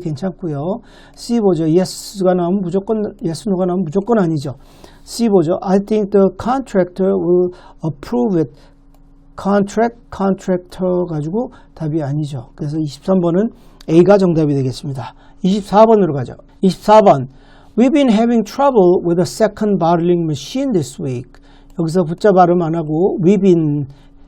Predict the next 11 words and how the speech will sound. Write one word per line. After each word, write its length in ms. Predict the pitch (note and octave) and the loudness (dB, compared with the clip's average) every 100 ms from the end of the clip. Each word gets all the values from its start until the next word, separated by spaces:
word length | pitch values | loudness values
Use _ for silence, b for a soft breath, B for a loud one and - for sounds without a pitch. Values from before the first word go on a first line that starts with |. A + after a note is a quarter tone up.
| - | -6
have 480 | G3 B3 C4 A#3+ - - - - | 2 4 4 0 -4 -18 -20 -20
trouble 640 | - A3+ A#3 A3 A#3 A#3+ G#3 | -8 6 6 6 2 2 4
with 520 | F3+ G3+ G#3 G#3 G3+ - b b | 8 10 10 8 4 -18 b b
명사, 640 | - D#3 F3+ E3 G3 A3 G#3+ | -4 0 2 2 2 2 2
대명사, 680 | D#3+ E3+ F3 D#3+ G3 A3 A3+ b b | 0 0 -2 0 2 2 0 b b
ing 760 | D3 D#3+ F3+ E3+ C#3 D3 C#3+ C3+ E3 | 0 6 6 6 0 -2 -2 -4 0
폼이 280 | F3 F3 | 0 2
나옵니다. 720 | F#3 D3+ D3+ D3+ B2+ C3 F#3+ B3+ | 0 -2 -4 -4 -4 -4 -4 -4
무엇에 680 | D#3 E3 F3+ F3+ C#3+ G#3 A3+ | -4 -2 0 0 0 0 0
문제가 420 | E3 D#3+ E3 D#3+ | 0 -2 -2 -4
있다. 460 | D3+ - C#3+ C3 | -6 -4 -4 -4